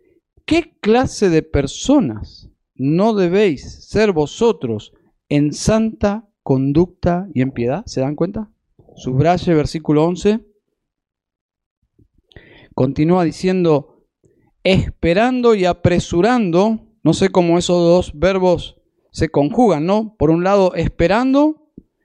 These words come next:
y apresurando. Bueno, es un recurso de lenguaje interesante. Eh, mientras esperamos,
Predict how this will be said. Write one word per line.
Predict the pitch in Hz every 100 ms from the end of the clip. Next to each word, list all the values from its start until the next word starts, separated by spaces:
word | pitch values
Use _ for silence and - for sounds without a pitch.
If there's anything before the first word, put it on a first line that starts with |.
| _
y | 156
apresurando. | 175 180 175 - 165 214 170 131 101 -
Bueno, | - - 127 127
es | 151 160
un | 151 143
recurso | 127 143 180 190 170
de | 147
lenguaje | 143 170 180 147
interesante. | 139 127 - 156 113 - 104 - _ _ _ _ _ _ _ _ 120
Eh, |
mientras | 117 135 139 139 139
esperamos, | - 135 - 135 165 208 143 190 - -